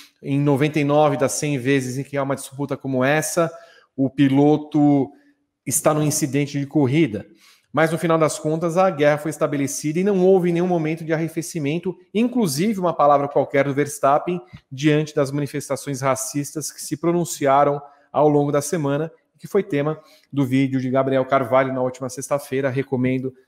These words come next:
a todos que acompanhem nesse canal. É, então, há uma de-, uma guerra decla-, é, deflagrada,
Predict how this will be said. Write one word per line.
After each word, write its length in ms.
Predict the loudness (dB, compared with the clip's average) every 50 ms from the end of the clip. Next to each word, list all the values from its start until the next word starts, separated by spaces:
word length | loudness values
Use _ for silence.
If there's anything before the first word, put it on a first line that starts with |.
| _ _ _ 0
a 120 | 0 0
todos 380 | 0 2 2 2 2 0 -4 -6
que 60 | -6
acompanhem 580 | -4 -4 -4 -4 -2 -2 -2 -2 -2 -4 -8 -12 -20 _ _ _ _ _ -4
nesse 420 | 0 2 2 4 2 2 0 -2
canal. 420 | 0 2 2 2 0 -2 -4 -10 -18 _ _ _ _ -20 -20 _ _ -2
É, 260 | 2 2 2 2 0
então, 280 | -2 0 2 4 4 6
há 60 | 6
uma 160 | 6 4 4
de-, 260 | 6 6 6 6 4
uma 160 | 4 0 2 4
guerra 220 | 4 4 4 4
decla-, 360 | 2 2 0 2 0 0 0 0
é, 300 | -2 -2 -2 -2 -4 -6
deflagrada, 1120 | -8 -2 0 0 0 2 2 2 2 2 2 2 2 2 4 4 4 2 2 -2 -2 -2